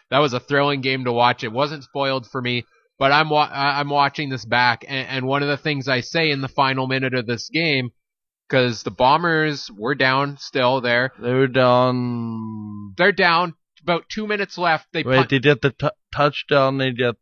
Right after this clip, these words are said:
Speaker 2: the ball back. 'Cause O'Shea gets, wait, right, so Bombers punt the ball,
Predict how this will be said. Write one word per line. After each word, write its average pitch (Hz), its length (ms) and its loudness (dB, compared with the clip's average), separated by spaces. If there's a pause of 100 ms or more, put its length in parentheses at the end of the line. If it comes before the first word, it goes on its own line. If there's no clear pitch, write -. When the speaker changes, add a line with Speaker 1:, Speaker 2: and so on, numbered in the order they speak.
Speaker 2:
the 120 760 -6 (920)
ball 143 300 0
back. 107 440 -4
'Cause 143 200 -8
O'Shea 151 440 -2
gets, - 360 -4 (180)
wait, 123 300 6 (560)
right, 135 240 4
so 123 180 0
Bombers 160 680 4
punt 147 340 0
the 160 80 2
ball, 107 600 0